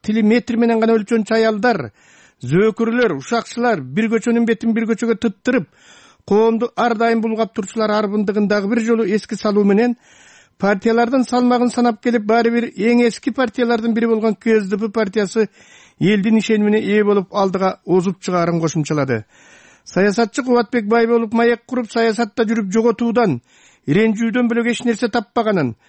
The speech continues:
шылуундардын тепсендисинен тажаганын, азыркы партияларды партия деп айтууга болбостугун, алардан элдин турмушу да оңолбостугун,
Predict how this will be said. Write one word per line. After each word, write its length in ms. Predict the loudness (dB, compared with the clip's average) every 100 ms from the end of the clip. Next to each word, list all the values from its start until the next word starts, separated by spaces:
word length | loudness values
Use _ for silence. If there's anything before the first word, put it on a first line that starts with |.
| _ _
шылуундардын 800 | -8 0 2 4 2 0 0 -2
тепсендисинен 840 | -2 -4 0 0 0 -2 0 0
тажаганын, 720 | -2 -2 0 0 0 0 -2 -6 _ _ _ -4
азыркы 400 | -2 0 -2 0
партияларды 580 | 0 0 0 0 0
партия 440 | -2 -2 -2 -2 0
деп 120 | 2
айтууга 380 | 0 0 -2 0
болбостугун, 840 | 2 0 2 -2 -4 -4 -4 -4 _ _ -20 _ -2
алардан 460 | 0 0 0 2
элдин 340 | 2 2 0 -2
турмушу 400 | 0 0 0 -2
да 160 | -2
оңолбостугун, 840 | 0 0 2 0 -4 -4 -8 -6